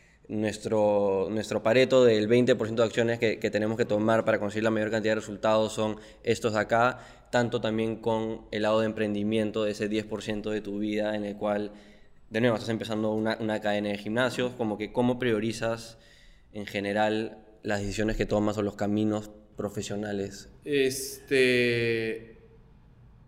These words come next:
Speaker 2: me gustaría ser más estructurado para hacerlo, pero yo creo que una de las cosas son entender qué me mueve y qué no. Eh, en el general, ¿no?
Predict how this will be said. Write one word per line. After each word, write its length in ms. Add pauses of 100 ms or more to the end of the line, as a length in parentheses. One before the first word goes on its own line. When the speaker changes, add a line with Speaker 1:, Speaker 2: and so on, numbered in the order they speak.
(640)
Speaker 2:
me 220
gustaría 520
ser 260
más 260
estructurado 680
para 160
hacerlo, 560 (420)
pero 200
yo 220
creo 240
que 80
una 300
de 80
las 160
cosas 300
son 300
entender 520
qué 100
me 120
mueve 340
y 60
qué 160
no. 180 (1040)
Eh, 800 (640)
en 100
el 100
general, 500
¿no? 240